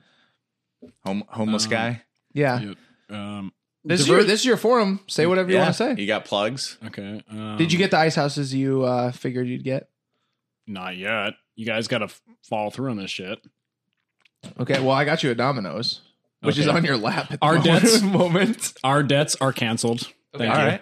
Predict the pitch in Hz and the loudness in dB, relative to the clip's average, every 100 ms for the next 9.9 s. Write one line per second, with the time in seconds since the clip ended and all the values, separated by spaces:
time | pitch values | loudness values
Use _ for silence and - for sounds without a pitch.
0 | - 147 156 190 _ _ _ _ _ _ | -4 0 0 0 _ _ _ _ _ _
1 | _ _ 131 139 - 143 139 143 123 117 | _ _ -2 0 0 0 2 2 0 -2
2 | - _ _ _ - 165 170 151 - 143 | -8 _ _ _ 2 4 6 4 2 4
3 | 170 170 143 143 139 143 120 123 117 113 | 4 6 6 6 4 4 4 4 2 0
4 | - - - - 139 139 143 113 - - | -2 -4 -4 -2 -2 0 0 -2 -4 -10
5 | - _ _ - 101 92 90 _ 120 160 | -18 _ _ -12 -10 -10 -12 _ 0 2
6 | 190 165 180 196 220 240 214 170 190 185 | 2 2 2 2 4 4 4 4 2 2
7 | - 156 175 - 185 185 185 165 160 147 | 0 0 0 -2 0 0 -2 -2 -2 0
8 | 147 135 131 139 139 185 226 214 180 220 | 0 -2 -2 -4 0 2 2 2 0 2
9 | 185 185 156 156 131 - 104 - | 2 2 2 2 2 -2 -6 -8